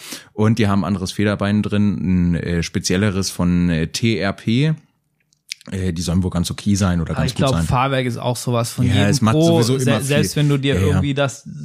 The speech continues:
Speaker 2: dann, dann das Erste, was die machen, Fahrwerk, zack, und überarbeiten oder
Speaker 1: Ich,
Speaker 2: was anderes
Speaker 1: ich bin
Speaker 2: reinbauen.
Speaker 1: aber
Speaker 2: Das
Speaker 1: tatsächlich
Speaker 2: ist
Speaker 1: auch
Speaker 2: halt
Speaker 1: weg vom Zweitaktler. Also
Speaker 2: Mhm.
Speaker 1: ab und zu denke ich mir nochmal, oh ja, so ein bisschen
Speaker 2: Ja.
Speaker 1: zu fahren, einfach weil es nochmal anderes Ansprechverhalten
Speaker 2: Ja.
Speaker 1: ist, wäre schon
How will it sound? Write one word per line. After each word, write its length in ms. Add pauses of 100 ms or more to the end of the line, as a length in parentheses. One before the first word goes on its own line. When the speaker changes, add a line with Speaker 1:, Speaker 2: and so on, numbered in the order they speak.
(300)
Speaker 2:
dann, 240
dann 340 (140)
das 160
Erste, 260
was 120
die 100
machen, 260
Fahrwerk, 460
zack, 240
und 140
überarbeiten 580
oder 100
Speaker 1:
Ich, 60
Speaker 2:
was 80
anderes 300
Speaker 1:
ich 60
bin 120
Speaker 2:
reinbauen. 160
Speaker 1:
aber 140
Speaker 2:
Das 80
Speaker 1:
tatsächlich 320
Speaker 2:
ist 40
Speaker 1:
auch 60
Speaker 2:
halt 80
Speaker 1:
weg 100
vom 180
Zweitaktler. 640 (100)
Also 240
Speaker 2:
Mhm. 80
Speaker 1:
ab 100
und 100
zu 100
denke 200
ich 100
mir 80
nochmal, 360
oh 160
ja, 180
so 80
ein 60
bisschen 220
Speaker 2:
Ja. 40
Speaker 1:
zu 80
fahren, 400
einfach 300
weil 100
es 60
nochmal 240
anderes 320
Ansprechverhalten 580
Speaker 2:
Ja. 40
Speaker 1:
ist, 180
wäre 140
schon 200